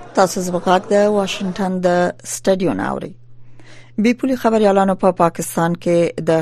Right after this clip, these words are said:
خبریالانو د یوځایي سازمان په د مرستیال په مرسته له هغو افغانانو اخ-،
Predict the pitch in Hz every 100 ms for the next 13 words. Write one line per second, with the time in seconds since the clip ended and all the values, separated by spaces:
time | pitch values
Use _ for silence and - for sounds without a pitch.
0 | - 160 160 156 165 165 160 156 156 165
1 | 165 240 - 226 208 202 208 202 - -
2 | - - 180 170 160 - - - - -
3 | - - - - - - 180 190 185 202
4 | 196 202 196 226 208 190 - - - -
5 | - 214 208 247 311 - 151 - - 233
6 | 240 269 247 240 208 202 170 180 180 180
7 | 180 - 117 160 -